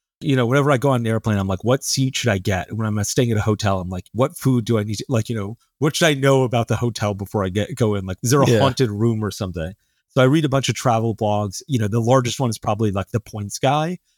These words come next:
Speaker 1: And Built is advertises so much on these travel blogs. It's unbelievable. Every week you see an article being like,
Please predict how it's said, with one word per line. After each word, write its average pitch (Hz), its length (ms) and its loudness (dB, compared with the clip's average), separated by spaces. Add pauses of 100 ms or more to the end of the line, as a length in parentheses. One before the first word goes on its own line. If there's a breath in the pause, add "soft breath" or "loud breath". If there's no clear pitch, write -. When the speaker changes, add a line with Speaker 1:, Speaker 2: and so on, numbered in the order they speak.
(240)
Speaker 1:
And 120 240 0
Built 151 440 2 (200)
is 123 260 0 (160)
advertises 120 680 -2
so 131 380 0
much 113 340 -4
on 113 140 -6
these 107 160 -2
travel 110 380 -2
blogs. 143 500 -2
It's - 180 -8
unbelievable. 107 600 -2
Every 165 260 2
week 135 300 0
you 123 60 0
see 131 140 0
an 117 80 2
article 107 300 -2
being 104 140 -2
like, 101 200 -4